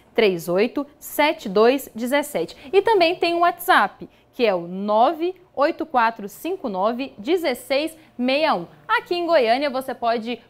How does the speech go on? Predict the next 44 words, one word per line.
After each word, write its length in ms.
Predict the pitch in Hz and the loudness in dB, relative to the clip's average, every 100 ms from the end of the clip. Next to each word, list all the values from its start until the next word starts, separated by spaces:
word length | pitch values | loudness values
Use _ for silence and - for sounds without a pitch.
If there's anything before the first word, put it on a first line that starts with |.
| - | -4
procurar 400 | 226 233 208 220 | -2 2 2 2
o 80 | |
aplicativo 640 | 220 214 240 226 214 233 226 | 0 -2 -4 -4 -4 -4 -2
Apareci-, 600 | 226 214 214 - 247 - | 0 0 -2 -4 -4 -2
é, 540 | 214 190 180 175 - - - | 0 0 0 -2 -8 -8 0
Prefeitura 600 | 269 359 320 - 294 277 | 2 2 -2 -2 -2 -2
vinte 180 | 240 226 | -2 -2
e 40 | |
quatro 260 | - 214 233 | 0 0 4
Horas 260 | 247 294 - - 226 | 4 4 -2 -12 -2
e 120 | 330 | 0
também 280 | 302 262 269 | 0 0 -2
fazer 240 | 240 233 | -2 -2
essa 200 | 233 226 | -4 -4
de-, 220 | 196 185 - | -4 -6 -6
essa 200 | 190 190 | -6 -6
denúncia 460 | 175 185 254 - | -4 -4 -4 -2
e 60 | 269 | 4
evitar 500 | 247 330 359 - 254 | 4 4 0 2 2
aglomeração, 680 | 254 285 311 330 - 285 311 - _ | 2 -2 -4 -6 -6 -8 -8 -12 _
porque 140 | _ 453 | _ -4
a 60 | |
gente 180 | 311 302 | -4 -4
ainda 140 | 320 320 | -4 -2
tá 140 | 247 | -2
no 60 | 254 | -2
meio 160 | 247 | -4
de 80 | 240 | -2
uma 100 | 247 | -2
pandemia, 560 | 247 247 262 233 180 180 | -2 -2 -2 -2 -4 -4
né, 160 | 202 | -4
gente? 180 | 214 185 | -4 -8
Apesar 320 | 190 202 202 | -6 -4 -2
de 60 | 220 | 0
estar 160 | 226 202 | 0 0
no 80 | |
momento 340 | 208 208 208 233 | 0 -2 -4 -4
de 120 | 320 | -6
festas, 560 | - 277 311 330 381 370 - - - | 0 2 2 0 -6 -6 -16 -20 -6
vamos 240 | 233 262 269 | 0 2 2
manter 540 | 262 254 254 254 254 - - | -2 2 2 2 -2 -12 -14
distanciamento, 920 | 208 226 254 240 208 185 214 247 247 247 | -10 -2 0 2 0 0 0 0 0 0
evitar 320 | 226 247 214 | 0 0 0
aglomerações. 760 | 202 208 214 233 - - - | 2 0 2 0 -4 -14 -16